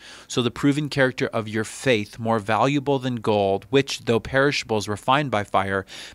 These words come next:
may result in praise, glory, and honor at the revelation of Jesus Christ." Peter lets us know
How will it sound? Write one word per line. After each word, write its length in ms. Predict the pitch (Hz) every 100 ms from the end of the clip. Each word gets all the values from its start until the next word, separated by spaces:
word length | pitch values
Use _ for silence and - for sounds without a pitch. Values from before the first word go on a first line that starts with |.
| -
may 100 | 113
result 400 | 113 107 120 117
in 140 | 101
praise, 400 | - 123 131 117
glory, 320 | - 113 110
and 100 | 107 -
honor 260 | 113 107
at 100 | 101
the 80 | 101
revelation 640 | 98 104 110 107 107 -
of 80 | 101
Jesus 400 | 87 101 92 92
Christ." 500 | - 95 90 - - _ _ - - -
Peter 280 | - 175 202
lets 280 | 190 160 -
us 240 | 156 -
know 360 | 135 117 95 90